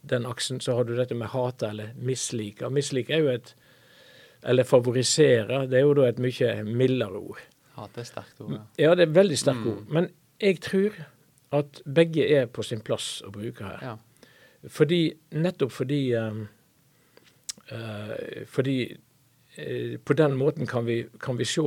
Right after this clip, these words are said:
Speaker 1: at dette er absolutte motsetninger. Altså, det, det er ikke sånn at, det er ikke sånn at, ja, vi,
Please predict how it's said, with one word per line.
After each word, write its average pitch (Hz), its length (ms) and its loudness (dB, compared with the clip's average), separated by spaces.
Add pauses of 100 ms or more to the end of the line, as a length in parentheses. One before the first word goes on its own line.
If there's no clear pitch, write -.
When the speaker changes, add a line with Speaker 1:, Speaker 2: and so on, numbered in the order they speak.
Speaker 1:
at 110 100 -8
dette 123 280 -2
er 110 180 -2
absolutte 123 480 -8
motsetninger. 110 920 -8 (920)
Altså, 113 200 -8
det, 131 260 2
det 143 100 2
er 143 60 -4
ikke 123 120 0
sånn 139 240 2
at, - 240 -8 (640)
det 139 80 -8
er 117 40 -8
ikke 113 120 -10
sånn 127 80 0
at, 110 100 -6
ja, 131 160 4
vi, 131 140 2